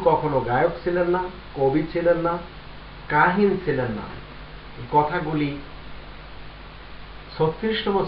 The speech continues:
সূরা ইয়াসিন এর ঊনসত্তর নম্বর আয়াতে আল্লাহ বলছেন, "ওমা আল্লামনাহু শি'রা ওমা ইয়ানবাগি লাহ।"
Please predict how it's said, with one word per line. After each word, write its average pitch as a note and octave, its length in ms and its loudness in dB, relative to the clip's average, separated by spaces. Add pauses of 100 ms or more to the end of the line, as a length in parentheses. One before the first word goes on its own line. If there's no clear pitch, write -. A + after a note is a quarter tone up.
সূরা D#3 220 4
ইয়াসিন D3+ 800 4
এর D3+ 180 4 (260)
ঊনসত্তর F3+ 540 -2
নম্বর D3 320 2
আয়াতে C3 260 0
আল্লাহ C3 220 2
বলছেন, E3 320 0
"ওমা C3+ 320 2
আল্লামনাহু E3 640 0 (140)
শি'রা F#3+ 460 4 (260)
ওমা D3 200 2
ইয়ানবাগি C3 440 2
লাহ।" B2 200 2